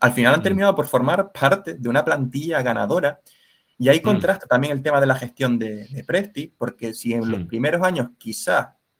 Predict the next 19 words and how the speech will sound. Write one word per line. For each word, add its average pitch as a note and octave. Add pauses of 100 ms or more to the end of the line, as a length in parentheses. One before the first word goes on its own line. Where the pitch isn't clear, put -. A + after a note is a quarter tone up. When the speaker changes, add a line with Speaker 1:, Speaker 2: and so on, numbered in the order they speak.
(180)
Speaker 1:
eh, A#2
había C#3+
exceso -
de A#2
estrellas, D3+ (100)
con G2+
Durant, A2+
con G2+
Westbrook, A#2+ (540)
con, G2+
con G#2
Harden, A#2+
con G#2+
Ibaka, A#2
si -
lo A2
queremos A#2+
meter A2+
aquí, C#3